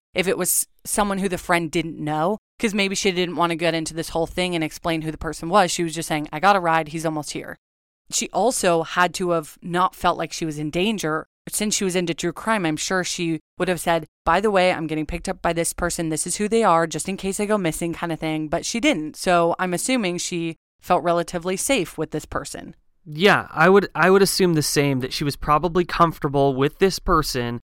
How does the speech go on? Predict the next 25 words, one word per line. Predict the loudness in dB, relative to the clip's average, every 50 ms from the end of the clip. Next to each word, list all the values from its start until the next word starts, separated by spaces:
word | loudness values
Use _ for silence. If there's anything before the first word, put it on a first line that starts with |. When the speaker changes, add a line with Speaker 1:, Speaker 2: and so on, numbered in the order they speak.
| _ -18
Speaker 2:
or | -16
comfortable | -6 -2 0 0 0 0 2 4 4 4 4 4 2 -2 -2 2
enough | 2 4 4 6 6 4 4 2 0 -6 -4
to | -2 0 0
not | 2 4 4 4 4 2 -2 -6
even | -8 -8 -4 -2 -2 -2 0 0
mention | 0 0 0 -2 -2 -2 -2 -2 0
their | 0 0 2
name | 2 2 0 2 2 0
on | 0
the | 0 0
phone, | 0 0 0 2 0 -2 -4 -6 _ _ _ _ -4
and | -2 0 0 0 0 -2
comfortable | -2 -2 -2 -2 -2 -4 -2 0 2 2 2
enough, | 2 2 4 4 2 2 -2 -6 -20 -18 -16
it, | -14 -14 -12 -10 -4 -2 -2 -2
it | 0 0 0 0
had | 0 0 0 0 0
to | 0 -2
have | 0
been | 0 0 0 -2
somebody | -2 0 0 0 0 0 0 0 -2 -4
that | -6 -8 -8 -8
she | -8 -8 -6 -4
knew, | -2 0 0 2 2 2 0 0